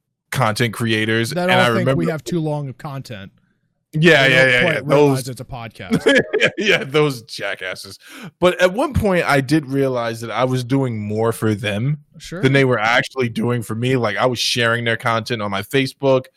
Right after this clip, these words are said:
Speaker 1: posting, hashtagging them and stuff like that. And I would just go check theirs to see if they're doing it. And I was like, "You know what?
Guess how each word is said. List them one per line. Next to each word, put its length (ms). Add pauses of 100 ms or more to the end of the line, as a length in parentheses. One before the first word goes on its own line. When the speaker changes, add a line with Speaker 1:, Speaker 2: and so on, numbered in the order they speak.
(460)
Speaker 1:
posting, 400
hashtagging 760
them 120
and 80
stuff 180
like 200
that. 140
And 100
I 60
would 140
just 180
go 140
check 340
theirs 280
to 60
see 140
if 80
they're 100
doing 140
it. 60
And 60
I 60
was 80
like, 100
"You 60
know 80
what? 180